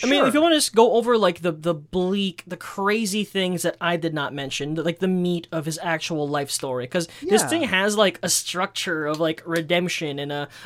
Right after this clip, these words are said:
Speaker 1: a dark arc kind of thing.
Speaker 2: It, it definitely does. Uh, I mean, in brief,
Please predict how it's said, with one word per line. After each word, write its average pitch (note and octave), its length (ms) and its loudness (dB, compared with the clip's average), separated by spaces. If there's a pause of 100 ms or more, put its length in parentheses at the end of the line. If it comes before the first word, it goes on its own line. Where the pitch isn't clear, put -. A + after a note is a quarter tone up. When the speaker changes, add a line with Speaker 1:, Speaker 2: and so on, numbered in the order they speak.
Speaker 1:
a F3 120 2
dark F3 440 4
arc E3 380 2
kind C#3 220 -8
of C#3 80 -10
thing. C#3+ 320 -8 (500)
Speaker 2:
It, B3 160 -2
it G#3+ 280 -2
definitely A3 640 0 (100)
does. C#3 520 2
Uh, D#3+ 300 0
I F3+ 60 0
mean, A3+ 100 2
in C#4 220 4
brief, D3+ 640 2